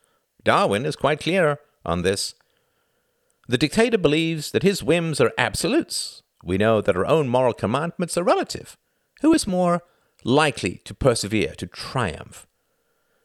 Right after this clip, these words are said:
The irrational absolutist or the rational relativist? He knows what he is fighting for, even if he is wrong. We don't know what we are fighting for, even if we are right. And what are we to say?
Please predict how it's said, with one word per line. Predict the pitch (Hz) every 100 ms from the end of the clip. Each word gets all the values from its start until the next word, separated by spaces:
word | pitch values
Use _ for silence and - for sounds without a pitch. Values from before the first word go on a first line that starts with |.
| -
The | 139
irrational | 123 110 143 160 156 123
absolutist | 127 117 - 135 233 262 - -
or | 127
the | 123
rational | 117 170 180 - 95 98 - _ _
relativist? | 107 117 87 73 - - - _ _ _ _ _ _
He | 135 208
knows | 147 90 92
what | -
he | 123 120
is | -
fighting | 233 285 151
for, | 78
even | 98 113
if | 131
he | 208
is | 320 -
wrong. | 101 - - _ _ _ _ _ -
We | 156 226
don't | 190 165
know | 165 202 180
what | 139 247 -
we | 110 131
are | 107
fighting | - 113 104 101
for, | - 131
even | 208 170
if | 143
we | 123
are | 117 101
right. | 101 147 - - - _ _ _ _ _ _ _ _ _ _ _ _ _ -
And | 180 165
what | 180 233 226 - _ _ _ -
are | 175 160
we | 139 139
to | 113
say? | - - 120 82 - -